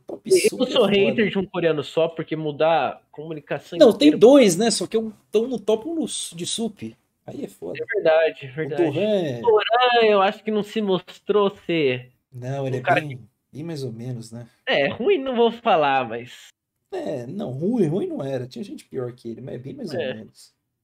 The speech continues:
Speaker 2: Tipo, eu acho que o
Speaker 1: É.
Speaker 2: Boal aí seria uma boa.
Speaker 1: Porra, seria quentíssimo.
Speaker 2: Um
Speaker 1: Deixa eu
Speaker 2: Boal, um Avenger nesse time?
Speaker 1: Porra, acho que sim. Deixa eu só ver uma coisa aqui.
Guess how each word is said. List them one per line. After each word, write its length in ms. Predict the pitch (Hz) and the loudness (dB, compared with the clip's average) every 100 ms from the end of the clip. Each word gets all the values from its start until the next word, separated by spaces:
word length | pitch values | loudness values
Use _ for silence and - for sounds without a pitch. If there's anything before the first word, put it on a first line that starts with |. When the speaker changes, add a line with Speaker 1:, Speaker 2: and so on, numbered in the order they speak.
| _ _ _ _ _ _ _ _ _ _ _ - - | _ _ _ _ _ _ _ _ _ _ _ -18 -8
Speaker 2:
Tipo, 440 | 196 180 156 147 | -4 -2 2 4
eu 120 | 143 | 4
acho 360 | 147 147 - 233 | 4 2 0 -6
que 160 | 226 226 | -4 -6
o 40 | |
Speaker 1:
É. 60 | 151 | 0
Speaker 2:
Boal 480 | 220 220 180 185 | 4 6 8 6
aí 220 | 214 196 208 | 4 2 0
seria 200 | 262 254 | -4 -2
uma 200 | 453 392 | 2 4
boa. 360 | 208 151 - - | 4 2 -2 -14
Speaker 1:
Porra, 480 | - 120 - - | -14 -12 -12 -14
seria 340 | 104 - 104 127 | -14 -14 -10 -12
quentíssimo. 960 | 131 170 196 - - 139 - - 104 104 _ _ _ _ _ _ _ | -12 -20 -16 -12 -12 -10 -10 -12 -14 -20 _ _ _ _ _ _ _
Speaker 2:
Um 100 | 156 | -6
Speaker 1:
Deixa 80 | 165 196 | 0 4
eu 40 | |
Speaker 2:
Boal, 300 | 190 190 190 | 6 6 4
um 100 | 180 | 2
Avenger 460 | 175 208 214 175 165 | 0 2 0 0 -2
nesse 220 | 147 - | -4 -6
time? 500 | 247 214 117 120 - _ _ _ _ - | -6 -6 -6 -12 -20 _ _ _ _ -12
Speaker 1:
Porra, 160 | 120 | -12
acho 180 | 113 - | -12 -14
que 80 | 214 | -10
sim. 380 | - - 135 135 _ _ _ - | -10 -8 -12 -16 _ _ _ -6
Deixa 80 | |
eu 40 | 302 | 0
só 160 | - 392 | 4 6
ver 60 | |
uma 180 | 339 190 | 6 4
coisa 280 | 170 135 113 | 2 2 0
aqui. 280 | - 104 | -10 -18